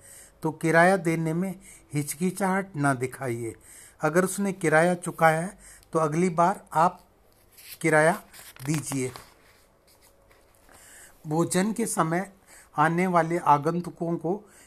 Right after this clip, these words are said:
एक बार भोजन करने का आग्रह अवश्य करें, अ, कि वह भी आपके साथ भोजन करे। बहुत ज़ोर-ज़ोर से तथा जल्दी-जल्दी ना बोलें।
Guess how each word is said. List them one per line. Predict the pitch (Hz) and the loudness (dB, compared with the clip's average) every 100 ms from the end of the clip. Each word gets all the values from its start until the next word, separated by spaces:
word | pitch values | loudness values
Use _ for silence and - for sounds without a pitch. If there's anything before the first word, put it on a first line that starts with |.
| _ 156 | _ -6
एक | 160 143 | -6 2
बार | 160 165 | 4 4
भोजन | 147 127 139 160 175 | 0 -4 -4 -2 -2
करने | 180 156 165 | -2 -4 -6
का | 160 180 | -6 -8
आग्रह | 170 139 143 170 185 202 | 0 2 2 2 -4 -2
अवश्य | 156 170 - 196 | -2 -4 -6 -8
करें, | 190 147 185 | -6 -6 -6
अ, | - _ - - - _ - 156 156 - _ _ _ _ _ _ _ | -10 _ -20 -20 -20 _ -8 -4 -4 -8 _ _ _ _ _ _ _
कि | 175 | -6
वह | 147 165 | -2 -2
भी | 156 185 | 0 0
आपके | 160 143 160 | -2 -2 -8
साथ | 156 170 196 127 | -4 -4 -6 -4
भोजन | 135 131 131 127 | -4 -2 -4 -6
करे। | 123 123 120 _ _ - - - | -6 -8 -10 _ _ -20 -20 -12
बहुत | 123 160 180 180 | -6 -6 -6 -8
ज़ोर-ज़ोर | 151 170 160 180 190 | -2 0 0 0 0
से | 190 - 220 | -2 -8 -10
तथा | - 165 151 175 185 _ _ - _ 123 | -8 -10 -2 -2 -2 _ _ -20 _ -8
जल्दी-जल्दी | 139 160 151 185 180 175 180 170 208 - 135 | -4 -2 -2 -4 -2 -2 -2 -4 -8 -10 -4
ना | 143 160 | 0 0
बोलें। | 151 147 147 | 0 -2 -2